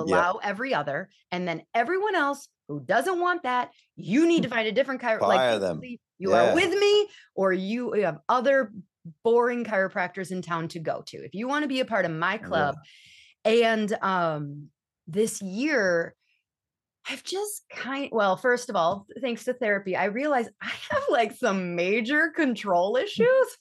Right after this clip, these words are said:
Speaker 2: <laughs> like, real deep-rooted shit. And, um, I realized, like, oh, and that's how that's, that's what that is. Like,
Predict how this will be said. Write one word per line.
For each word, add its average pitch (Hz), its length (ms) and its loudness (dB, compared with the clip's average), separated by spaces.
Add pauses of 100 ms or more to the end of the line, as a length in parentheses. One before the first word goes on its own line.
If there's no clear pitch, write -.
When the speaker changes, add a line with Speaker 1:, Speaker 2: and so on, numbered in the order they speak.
(140)
Speaker 2:
<laughs> 277 300 -4
like, 233 420 0 (460)
real 214 460 0
deep-rooted 165 540 -8
shit. - 240 -14 (720)
And, 269 360 2
um, 214 520 0 (320)
I 226 140 2
realized, 202 480 2
like, 175 300 -2
oh, 285 240 4
and 214 200 0
that's 185 220 -2
how 202 100 -4
that's, - 320 -6 (300)
that's 196 260 0
what - 100 -8
that 107 200 -6
is. - 460 -14
Like, 185 480 -2